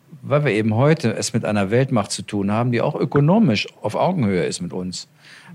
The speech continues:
Aber zurück zum Thema Außenpolitik. Wenn man ein weltweites Problem nur durch Zusammenarbeit in der ganzen Welt lösen kann, man aber in einer Welt lebt,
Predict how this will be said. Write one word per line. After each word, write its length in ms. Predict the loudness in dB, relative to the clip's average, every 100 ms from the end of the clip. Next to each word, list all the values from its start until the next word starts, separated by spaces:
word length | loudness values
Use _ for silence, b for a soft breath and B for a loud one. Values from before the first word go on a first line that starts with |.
| B
Aber 160 | 0 0
zurück 300 | 2 0 0
zum 180 | 0 2
Thema 320 | 4 4 2
Außenpolitik. 920 | 0 0 2 2 2 2 -2 -2 -14 b b b b b b b b b _
Wenn 180 | 0 4
man 140 | 4
ein 260 | 2 0 4
weltweites 640 | 4 4 4 2 4 0 -4
Problem 680 | -4 0 4 4 4 0 -4 _
nur 320 | 0 4 6 6
durch 180 | 4
Zusammenarbeit 760 | 0 2 4 4 4 4 0 0
in 140 | -2 0
der 100 | 2
ganzen 380 | 0 -2 -2 2
Welt 220 | 2 2
lösen 340 | 2 2 -2
kann, 320 | -6 -8 -8 -14 _ _ _ b b b b b
man 180 | 0 2
aber 140 | 4
in 80 | 2
einer 280 | 2 0 2
Welt 280 | 4 4 4
lebt, 640 | 4 4 2 -8 -8